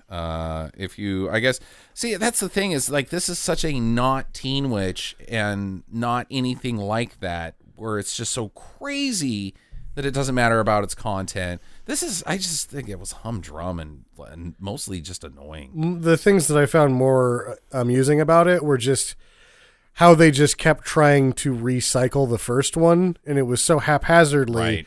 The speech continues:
Speaker 2: And they didn't really realize what the first one was doing, that it was seriously just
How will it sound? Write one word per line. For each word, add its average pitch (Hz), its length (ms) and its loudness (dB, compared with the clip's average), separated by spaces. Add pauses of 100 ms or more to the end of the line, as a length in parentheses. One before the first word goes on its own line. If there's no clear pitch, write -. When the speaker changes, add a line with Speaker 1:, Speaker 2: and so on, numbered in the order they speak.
(320)
Speaker 2:
And 143 60 -2
they 143 60 4
didn't 147 160 6
really 151 220 8
realize 139 420 6
what 131 100 0
the 120 80 -2
first 139 240 0
one 131 120 0
was 117 100 0
doing, 135 340 6
that 123 120 -2
it 127 60 -2
was 131 200 2
seriously 139 460 2
just - 400 -6